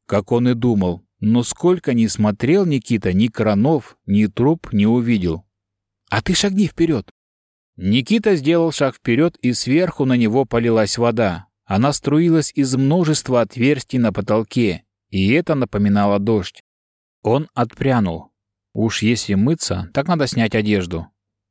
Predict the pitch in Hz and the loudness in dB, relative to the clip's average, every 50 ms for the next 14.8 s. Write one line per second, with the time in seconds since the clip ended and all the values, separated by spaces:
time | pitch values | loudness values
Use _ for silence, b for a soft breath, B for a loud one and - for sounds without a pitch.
0 | _ _ - 95 95 110 107 - - 139 - - 165 185 185 165 135 113 - - | _ _ -4 -2 -2 -2 -2 -2 -4 -4 -2 0 2 2 2 2 0 -2 -4 -4
1 | - 131 160 185 165 120 98 90 90 90 - - 98 98 95 - 101 104 107 113 | 0 0 2 2 2 0 -2 -2 -4 -6 -6 -4 -2 -2 -2 0 0 0 2 0
2 | 110 98 - 117 120 117 113 107 107 101 101 104 - - - 151 147 127 92 85 | 0 -2 -2 -2 0 2 2 2 2 2 0 0 -2 -2 -2 -2 0 0 -2 -2
3 | 85 95 92 95 113 127 127 - - 110 110 104 98 101 101 139 160 160 - 104 | -2 -4 -2 -2 -2 -2 -2 -4 -2 0 0 2 2 2 2 0 -2 0 0 0
4 | 95 101 113 117 120 107 - - 120 120 113 92 - - - 87 95 - _ _ | 0 0 0 0 -2 -2 -2 -2 0 0 0 -2 -4 -8 -10 -10 -10 -12 _ _
5 | _ _ _ _ _ _ _ _ _ _ _ - 120 160 180 - - - 151 143 | _ _ _ _ _ _ _ _ _ _ _ -2 -2 0 -2 -2 -4 -2 -2 0
6 | 147 143 131 117 107 110 147 180 185 165 151 151 143 123 - 160 185 - - 147 | 2 2 2 0 0 0 0 0 0 0 0 -2 0 0 0 0 0 0 0 -2
7 | 117 98 98 107 107 101 - - 117 107 104 95 90 - _ - - - - _ | 0 0 0 -2 -2 -2 -4 -4 -2 0 0 0 -2 -4 _ -16 -20 -20 -20 _
8 | _ _ _ _ _ _ _ _ - 98 92 85 - - - - - _ _ _ | _ _ _ _ _ _ _ _ -4 -2 -2 -2 -4 -6 -10 -14 -18 _ _ _
9 | _ _ _ - 175 156 - - - - - 131 117 110 110 104 - - - 117 | _ _ _ -4 -4 -4 -4 -6 -6 -4 -2 0 0 0 0 -2 -4 -4 -2 -2
10 | 110 104 95 87 80 78 - _ _ _ _ _ _ _ - - - 101 110 139 | 0 0 0 -2 -4 -6 -10 _ _ _ _ _ _ _ -18 -8 -4 0 2 2
11 | 180 185 - 160 139 180 185 - 175 160 156 147 - - 127 - - 131 131 135 | 2 2 0 0 0 0 -2 0 0 0 0 -2 -2 -4 -4 -2 0 0 0 0
12 | 117 104 110 123 131 131 113 113 117 120 120 117 123 120 117 120 110 98 87 92 | 0 0 2 2 2 0 0 0 0 0 2 0 0 0 0 0 0 0 -2 -6
13 | - _ - 104 101 101 127 123 131 123 - - 214 190 160 120 110 107 113 139 | -12 _ -4 -4 -2 0 0 0 -2 -2 -2 0 0 2 2 2 2 0 0 0
14 | 135 - 123 117 127 135 135 - 139 127 110 92 82 80 - - | 0 0 -2 -2 -2 -2 -2 -2 -2 0 0 0 -2 -4 -8 -12